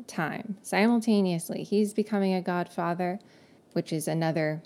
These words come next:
power move, a very symbolic part of the film. His father's passed, and now suddenly he's a new leader, boss, godfather, the Don. Like, he's taking it all. And he has hired men to kill every head of the other families,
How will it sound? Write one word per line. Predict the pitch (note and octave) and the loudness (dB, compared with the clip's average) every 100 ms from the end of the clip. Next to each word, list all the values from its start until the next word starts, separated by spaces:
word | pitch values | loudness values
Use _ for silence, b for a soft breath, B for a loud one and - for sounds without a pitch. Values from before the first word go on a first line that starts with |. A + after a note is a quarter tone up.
| _ | _
power | - D#3 D3+ | -2 0 2
move, | D3 D3+ D#3 G#3+ - | -2 -2 -2 -2 -4
a | - D3+ | -6 -4
very | E3+ D#3+ | -2 -4
symbolic | - E3 D3 D3 C#3+ D3+ - | -2 -4 -4 -4 -4 -6 -8
part | - C#3+ E3+ F#3+ | -8 -6 -4 -6
of | E3+ | -8
the | D#3 | -8
film. | - D3 F3 | -6 -4 -4
His | D#3+ | -6
father's | - D#3 D#3 D3+ | -4 -4 -4 -8
passed, | - D3+ D#3+ - | -6 -6 -4 -6
and | D#3 | -6
now | D3 D3 | -6 -6
suddenly | - E3 D#3 D3 | -8 -8 -6 -8
he's | C#3+ - D3+ D3 - | -8 -6 -4 -4 -6
a | C#3+ | -6
new | C#3+ C#3+ C#3+ E3+ - _ _ _ | -4 -4 -4 -6 -12 _ _ _
leader, | E3+ E3+ F3 F3+ F3 F3 - | 0 2 2 2 2 -2 -6
boss, | E3+ E3+ E3 E3+ - - - | -2 0 0 -2 -6 -12 -8
godfather, | - D#3+ D#3+ - F3 E3 E3+ E3+ | -4 -2 -2 0 0 0 -4 -6
the | - | -6
Don. | E3 D#3 D3+ D3 D3+ - | -4 -2 -4 -6 -8 -10
Like, | - | -8
he's | F3 - | -8 -2
taking | G3+ F#3 E3+ | -2 0 -4
it | - | -4
all. | - - _ _ b b b | -8 -14 _ _ b b b
And | F#3+ | 4
he | A#3 | 4
has | C4+ | 4
hired | B3+ A#3+ A3+ | 2 0 2
men | F#3 E3+ F3 | 2 2 -2
to | - | -6
kill | - F3 D#3+ - | -4 -2 -2 -4
every | F3 F3+ G3 G#3 G#3 | -2 0 2 4 4
head | G3+ - D#3+ D3+ - | 0 -2 0 0 -2
of | - D#3 | -6 -6
the | - - | -8 -6
other | D3 - D3 | -6 -6 -10
families, | - - - - - - | -10 -12 -10 -12 -14 -16